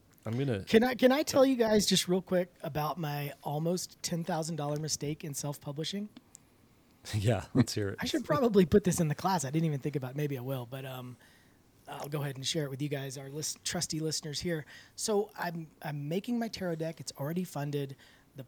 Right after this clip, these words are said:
Speaker 2: the files have already gone to the printer. Everything's moving forward as it's supposed to. And
Speaker 1: Mm-hmm.
Speaker 2: all of a sudden, my, uh, my, my printer is sending me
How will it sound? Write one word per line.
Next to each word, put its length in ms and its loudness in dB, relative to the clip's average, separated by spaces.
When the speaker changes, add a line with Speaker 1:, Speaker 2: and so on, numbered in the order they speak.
Speaker 2:
the 120 -8
files 420 -2
have 100 -6
already 180 -4
gone 220 -2
to 100 -2
the 100 -2
printer. 500 -6
Everything's 480 -4
moving 420 2
forward 540 0
as 440 -6
it's 180 -4
supposed 440 -4
to. 100 -6
And 420 -4
Speaker 1:
Mm-hmm. 300 2
Speaker 2:
all 120 0
of 60 -6
a 40 -2
sudden, 340 -2
my, 500 -2
uh, 360 -6
my, 320 -8
my 160 -10
printer 320 -2
is 100 -2
sending 320 -4
me 160 -8